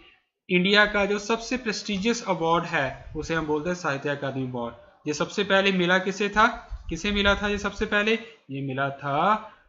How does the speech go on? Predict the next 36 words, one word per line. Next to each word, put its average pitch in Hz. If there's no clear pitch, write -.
आर 139
K 151
Narayan 131
को। 117
और 135
उसके 156
बाद 156
है, 180
"When 143
did 175
God 170
of 170
Small 170
Things 170
publish?" 165
अरुंधति 190
रॉय 175
द्वारा 170
लिखा 170
गया 170
God 156
of 170
Small 160
Things, 170
जिसमें 180
बहुत 226
ज़्यादा 190
controversies 180
हैं, 170
but 147
ये 185
Booker 170
Prize 175
इनाम 156
जीतने 151
वाला 151